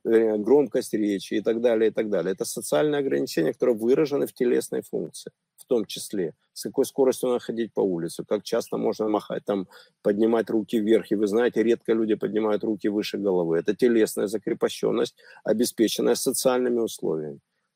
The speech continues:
И самосоче-, с-, э, дисциплина, ограничение микрокосма, в котором мы создаём,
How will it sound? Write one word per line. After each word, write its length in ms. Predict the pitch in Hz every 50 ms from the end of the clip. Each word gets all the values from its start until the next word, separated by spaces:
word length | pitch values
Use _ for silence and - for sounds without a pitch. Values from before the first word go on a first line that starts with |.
| _
И 80 | - 120
самосоче-, 880 | - - - 160 185 190 170 139 113 - - 104 - - - - -
с-, 240 | - - - - -
э, 380 | - 92 87 87 87 87 87 90
дисциплина, 720 | 98 95 101 - - - 101 90 - 98 92 87 85 80
ограничение 760 | - - 98 92 101 110 113 117 107 - 139 131 123 117 113
микрокосма, 840 | 120 123 120 - - 117 107 - _ 170 170 180 175 - - 123 113
в 80 | -
котором 420 | - - 101 - 110 107 104 101 101
мы 80 | 101
создаём, 840 | 98 - - 110 104 101 104 117 117 123 120 127 110 90 78 73